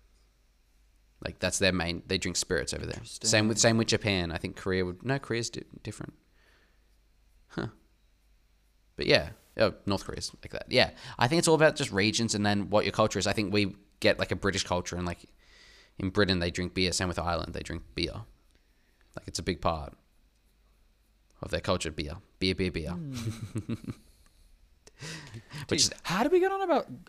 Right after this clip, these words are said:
Speaker 2: alcohol? I mean, how did we get here?
Speaker 1: I think we talked about gambling, and then how did we talk about gambling? I think I just brought up gambling up. I think that's how we got here.
Speaker 2: Oh no, all your ads, all, all ads on Facebook and
Speaker 1: Ads on
Speaker 2: things like that.
Speaker 1: Facebook. Fuck, yeah,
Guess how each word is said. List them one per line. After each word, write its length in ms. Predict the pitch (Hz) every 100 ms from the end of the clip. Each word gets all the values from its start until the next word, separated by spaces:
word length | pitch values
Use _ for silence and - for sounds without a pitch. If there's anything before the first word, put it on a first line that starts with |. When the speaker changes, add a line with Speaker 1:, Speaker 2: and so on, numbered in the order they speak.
| -
Speaker 2:
alcohol? 400 | 127 - 190 113
I 60 |
mean, 60 | 131
how 80 | 139
did 60 | 277
we 80 | 339
get 180 | 156
here? 320 | 170 107 - 147 _ _ -
Speaker 1:
I 60 |
think 180 | - 127
we 180 | 113 113
talked 240 | - 113 -
about 180 | 143 - - -
gambling, 520 | 92 95 90 80 85
and 100 | 92
then 100 | 87
how 200 | 95 92
did 80 | 92
we 80 |
talk 120 | 104 98
about 160 | 90
gambling? 500 | - 87 85 - - - _ -
I 80 | 95
think 120 | 104
I 20 |
just 140 | 92 98
brought 140 | 90
up 100 | 82
gambling 300 | 90 78 78
up. 280 | 69 - -
I 480 | _ _ _ _ -
think 120 | 87
that's 140 | 92
how 60 | 87
we 80 | 82
got 120 | 78
here. 80 | - - - -
Speaker 2:
Oh 100 | 196
no, 160 | 208 175
all 120 | 185
your 140 | 190 -
ads, 300 | 147 156 127
all, 240 | 147 160
all 360 | 156 151 165 -
ads 220 | 139 147 143
on 100 | 127
Facebook 200 | 131 110
and 320 | 113 117 110
Speaker 1:
Ads 140 | 110
on 60 | 110
Speaker 2:
things 60 | 110
like 160 | 101
that. 80 | -
Speaker 1:
Facebook. 240 | 101 92 - -
Fuck, 260 | - - -
yeah, 180 | 87